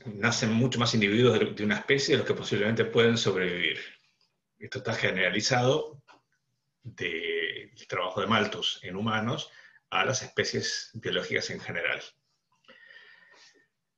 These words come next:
Habrá, como tanto, una recurrente, eh, lucha por la existencia. Es decir, si la población es finita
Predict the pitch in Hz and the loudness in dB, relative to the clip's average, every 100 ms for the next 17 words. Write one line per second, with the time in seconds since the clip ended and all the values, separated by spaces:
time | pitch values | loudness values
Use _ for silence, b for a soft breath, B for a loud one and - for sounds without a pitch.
0 | _ _ 123 98 127 - 135 117 127 127 | _ _ 0 2 2 4 2 4 2 4
1 | 139 - 117 107 95 90 87 90 - - | 2 4 2 4 4 2 0 -2 -2 0
2 | 104 120 127 120 - - _ _ _ _ | 2 4 4 0 -2 -8 _ _ _ _
3 | 110 95 85 85 92 98 135 143 - 98 | -4 -4 -2 -6 -2 0 4 4 4 4
4 | 90 - 95 139 107 - - - - _ | 2 0 2 4 4 0 -4 -8 -16 _
5 | _ _ _ _ b b b b b _ | _ _ _ _ b b b b b _
6 | _ _ - 101 107 - 95 90 B B | _ _ -4 0 0 2 0 0 B B
7 | B B - - 143 131 - 107 104 - | B B -2 2 4 4 6 6 4 4
8 | 117 95 - 101 - 107 110 135 - 127 | 2 2 0 0 2 2 4 4 4 2
9 | 202 - | 2 -4